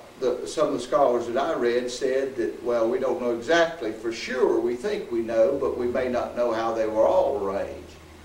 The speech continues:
And I looked at a drawing that, that an artist had made on the basis of what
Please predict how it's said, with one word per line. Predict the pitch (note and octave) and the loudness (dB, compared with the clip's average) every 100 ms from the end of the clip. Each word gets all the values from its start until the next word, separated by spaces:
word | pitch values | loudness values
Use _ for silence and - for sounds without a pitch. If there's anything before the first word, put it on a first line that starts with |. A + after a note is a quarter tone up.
| - - - - - - - - | -20 -20 -20 -20 -18 -18 -18 -10
And | - E3 | -4 0
I | C#3+ C#3+ | 4 4
looked | D3+ - | 2 0
at | - | -2
a | - | -4
drawing | - C#3+ - - - - - | -2 2 4 6 6 6 2
that, | G#2+ G2+ | -6 -6
that | A2+ G#2+ | -8 -6
an | G#2+ | -2
artist | B2 C3 A#2+ - - | 0 2 0 -4 -6
had | G#2 | -8
made | A#2 A#2 - | -4 -2 -2
on | - A2+ | -2 -4
the | G#2 | -4
basis | A2 A#2+ A#2 - A2+ | -2 0 -2 -6 -14
of | - - | -16 -4
what | A#2 A2 - | 2 2 0